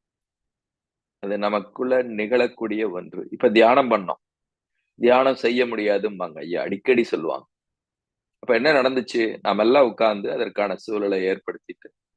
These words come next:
காத்திருந்தோம். நமக்குள்ள அந்த ப்ராசஸ் நடக்க ஆரம்பிச்சது. அதுவா நடக்கும். நிறைய விஷயங்கள் அதுவா நடக்கிறத நாம நடத்துறதாக நினைத்து கொண்டிருக்கிறோம். உதாரணத்துக்கு, நீங்க மூச்சு விடுறது,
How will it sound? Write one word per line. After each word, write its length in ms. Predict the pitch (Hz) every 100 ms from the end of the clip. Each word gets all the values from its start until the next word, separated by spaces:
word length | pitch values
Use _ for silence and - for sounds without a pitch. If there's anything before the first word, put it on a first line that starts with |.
| _ _ _ _ _ _ -
காத்திருந்தோம். 720 | - 104 - 92 80 - - _ _ _ _ _ _ _ _ _ _ _ _ _ _ _ _
நமக்குள்ள 380 | 104 104 120 120 101
அந்த 100 | 95
ப்ராசஸ் 460 | 101 95 - - - _ _ _ _ -
நடக்க 240 | 92 92 80
ஆரம்பிச்சது. 400 | 78 - - _ _ _ _ _ _ _ _ _ _ -
அதுவா 260 | 117 160 170
நடக்கும். 320 | 104 87 - _ _ _ _ _ _ _ _ _ _ _ _ _ _ _ _ _ _
நிறைய 360 | 92 110 160 190
விஷயங்கள் 400 | 151 - 123 156
அதுவா 320 | 139 110 135 156
நடக்கிறத 540 | 139 113 127 147 127 135 143
நாம 320 | 113 131 139
நடத்துறதாக 720 | 123 113 127 127 117 113 110 107
நினைத்து 300 | 104 107 -
கொண்டிருக்கிறோம். 640 | 104 98 95 85 90 90 101
உதாரணத்துக்கு, 600 | 104 110 104 90 107 147
நீங்க 140 | 135 107
மூச்சு 260 | 113 110 120
விடுறது, 360 | 113 113 117